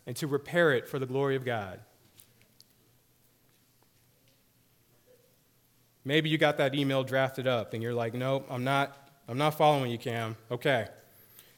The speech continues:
Turn to James chapter two. James chapter two. And as you're turning there, this, this is what Amos was getting at when he's calling out Israel and Judah.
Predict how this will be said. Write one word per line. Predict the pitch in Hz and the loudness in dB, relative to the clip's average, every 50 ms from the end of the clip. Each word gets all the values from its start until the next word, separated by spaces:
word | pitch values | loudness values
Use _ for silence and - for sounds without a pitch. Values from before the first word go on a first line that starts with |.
| _ _ | _ _
Turn | - 185 196 196 | 2 2 4 4
to | 175 | 4
James | 139 123 165 180 185 185 170 180 | 4 4 4 6 6 4 4 4
chapter | - 185 165 151 - 147 | 4 4 4 4 2 -2
two. | 139 - - 160 147 127 107 104 107 - - - - _ _ _ _ _ _ - _ _ _ _ _ _ _ _ _ - - - _ _ _ _ _ _ _ _ _ _ _ _ _ _ _ _ _ _ _ | -6 -2 -2 0 0 0 0 -2 -6 -10 -14 -20 -20 _ _ _ _ _ _ -20 _ _ _ _ _ _ _ _ _ -16 -16 -16 _ _ _ _ _ _ _ _ _ _ _ _ _ _ _ _ _ _ _
James | - 160 170 180 185 180 185 | 2 4 6 6 6 4 2
chapter | - 185 170 160 160 - 151 | 2 4 4 4 2 0 -6
two. | - - 160 143 131 123 | -6 -2 0 0 0 2
And | 127 | 4
as | 147 165 175 156 | 4 4 4 4
you're | 165 | 0
turning | 156 - 175 170 160 151 139 | 0 2 4 4 4 4 2
there, | 135 131 127 127 131 | 2 4 4 4 4
this, | 127 180 214 - - - - - - _ _ _ - | 4 4 2 2 0 -4 -10 -20 -20 _ _ _ 0
this | 147 202 208 254 | 0 2 2 2
is | 233 185 | 2 6
what | 208 220 - - | 6 6 6 8
Amos | 196 208 214 220 208 202 - | 6 6 8 8 6 4 4
was | 175 160 131 | -2 -2 4
getting | 175 185 185 180 165 151 | 6 6 8 8 6 6
at | 143 131 113 110 - - - - - _ _ _ _ _ _ _ - - | 4 4 2 0 -4 -10 -18 -20 -20 _ _ _ _ _ _ _ -8 -6
when | 139 139 | -4 -2
he's | 143 160 151 - | -2 -2 -4 -2
calling | - 190 190 202 202 190 185 | 4 8 8 8 8 8 8
out | 180 180 170 175 | 6 6 6 6
Israel | 180 185 185 143 143 151 151 135 123 117 110 - - - - - _ _ _ | 4 4 4 4 2 4 4 4 4 2 0 -4 -10 -18 -20 -20 _ _ _
and | 156 160 147 | -2 -2 -2
Judah. | 113 123 170 196 185 165 139 117 107 98 | 0 2 2 4 6 4 4 2 0 -4